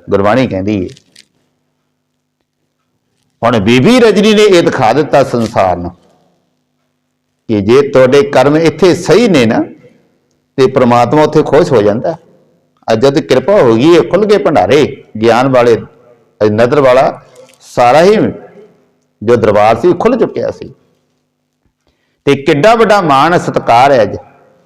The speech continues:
ਐਸਾ ਕੋਈ ਸ਼ਖਸ ਹੈ ਕਿ ਅੰਮ੍ਰਿਤਸਰ ਸਾਹਿਬ ਦੀ ਪਾਵਨ ਪਵਿੱਤਰ ਧਰਤੀ ਤੇ ਜਾਈਏ, ਸ੍ਰੀ ਹਰਿਮੰਦਰ ਸਾਹਿਬ ਨਾ ਦੇਖੀਏ ਜਾ ਕੇ, ਉੱਥੇ ਦਰਸ਼ਨ ਨਾ ਕਰੀਏ, ਤੇ ਹਰਿਮੰਦਰ ਸਾਹਿਬ ਗਏ ਆ।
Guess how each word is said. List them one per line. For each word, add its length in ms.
ਐਸਾ 260
ਕੋਈ 220
ਸ਼ਖਸ 420
ਹੈ 360
ਕਿ 280
ਅੰਮ੍ਰਿਤਸਰ 520
ਸਾਹਿਬ 320
ਦੀ 120
ਪਾਵਨ 420
ਪਵਿੱਤਰ 360
ਧਰਤੀ 440
ਤੇ 180
ਜਾਈਏ, 520
ਸ੍ਰੀ 300
ਹਰਿਮੰਦਰ 420
ਸਾਹਿਬ 280
ਨਾ 100
ਦੇਖੀਏ 420
ਜਾ 160
ਕੇ, 120
ਉੱਥੇ 200
ਦਰਸ਼ਨ 420
ਨਾ 100
ਕਰੀਏ, 380
ਤੇ 140
ਹਰਿਮੰਦਰ 440
ਸਾਹਿਬ 280
ਗਏ 420
ਆ। 180